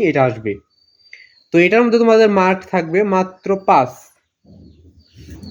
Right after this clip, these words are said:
তোমাদের এটা মধ্যে সব থেকে ক-, এই, ই হিসেবে এটা মার্ক কম, তো পাঁচ মার্ক থাকবে। তো আমি এখানে দশ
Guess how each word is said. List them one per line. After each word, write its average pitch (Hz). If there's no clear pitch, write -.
তোমাদের 180
এটা 196
মধ্যে 220
সব 196
থেকে 214
ক-, 208
এই, 202
ই -
হিসেবে 190
এটা 190
মার্ক 156
কম, 170
তো 147
পাঁচ 185
মার্ক 170
থাকবে। 165
তো 196
আমি 165
এখানে 165
দশ 165